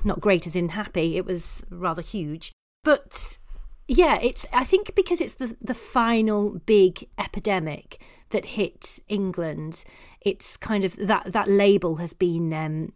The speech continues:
has, has remained intact, when in actual fact there were plagues that happened before that point in, in the seventeenth century, the early seventeenth century, which were also known as the Great Plague.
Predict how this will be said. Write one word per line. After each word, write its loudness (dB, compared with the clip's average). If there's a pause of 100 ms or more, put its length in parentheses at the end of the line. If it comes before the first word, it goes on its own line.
has, -4
has -4
remained 2
intact, -4 (120)
when 2
in 6
actual 2
fact -4
there 2
were 2
plagues 0
that -12
happened -6
before 2 (100)
that -4
point 2
in, -2 (480)
in 0
the -2
seventeenth -2
century, 0
the 4
early 4
seventeenth -6
century, -4
which -6
were 4
also 4
known -2
as -6
the 0
Great -4
Plague. -6